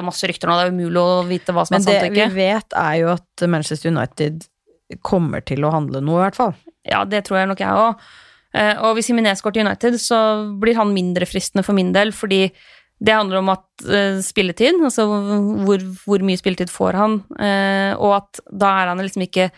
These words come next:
Speaker 1: main man lenger da, på den måten han er i Wolverhampton.
Speaker 2: Mm.
Speaker 1: Eh, så vi, vi må avvente litt der. Eh, skal vi se, vi har snakket mye om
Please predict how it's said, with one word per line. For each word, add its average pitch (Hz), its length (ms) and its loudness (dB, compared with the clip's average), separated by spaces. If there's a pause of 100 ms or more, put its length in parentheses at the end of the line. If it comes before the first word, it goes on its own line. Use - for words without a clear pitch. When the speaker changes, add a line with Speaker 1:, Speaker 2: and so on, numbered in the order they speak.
(120)
Speaker 1:
main 185 460 2
man 180 300 0
lenger 185 260 0
da, 226 80 0
på - 180 -12
den 196 140 2
måten 185 240 -2
han 185 100 0
er 180 160 0
i 185 240 0
Wolverhampton. 185 600 -2 (340)
Speaker 2:
Mm. 175 240 -2 (880)
Speaker 1:
Eh, 202 420 2
så 226 140 0
vi, 247 100 2 (200)
vi 233 120 2
må 247 80 4
avvente 196 680 0
litt 202 200 -6
der. 269 180 4 (1160)
Eh, 214 600 2
skal 214 200 -6
vi 208 40 -6
se, 240 200 2
vi 247 80 2
har 247 80 0
snakket 247 240 0
mye 220 140 2
om 214 220 4